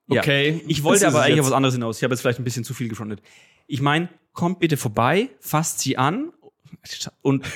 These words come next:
Speaker 1: und, <laughs> und, ähm, macht euch euer eigenes Bild. Das
Speaker 2: Ja.
Speaker 1: war ich damit. Weil ich habe welche angefasst und dachte mir so, "Ne, mag
Speaker 2: Ja.
Speaker 1: ich nicht." Und deswegen kommt gern vorbei,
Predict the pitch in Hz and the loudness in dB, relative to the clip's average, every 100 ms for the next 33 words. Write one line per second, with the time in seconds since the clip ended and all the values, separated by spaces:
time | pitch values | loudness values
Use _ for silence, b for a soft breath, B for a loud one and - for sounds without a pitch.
0 | - 151 151 151 - 160 147 147 156 139 | -4 0 2 0 -2 2 2 2 2 2
1 | 135 135 135 143 175 - 196 - 143 143 | 2 2 2 2 0 0 -2 -2 -2 0
2 | 139 180 185 143 185 160 151 110 - 143 | 0 0 2 0 2 4 4 4 0 2
3 | 139 131 127 120 120 139 B B - 131 | 2 4 2 2 -2 -2 B B -2 0
4 | 175 156 147 143 202 196 196 196 156 143 | 2 2 2 2 0 0 0 0 -2 -2
5 | 139 151 139 131 - 92 - _ _ _ | 0 0 0 -2 -4 -14 -18 _ _ _
6 | - 107 120 113 98 - B B - 131 | -6 0 0 -2 -8 -14 B B -4 0
7 | 131 135 139 131 156 156 151 139 135 180 | 0 2 0 0 0 0 -2 -2 0 0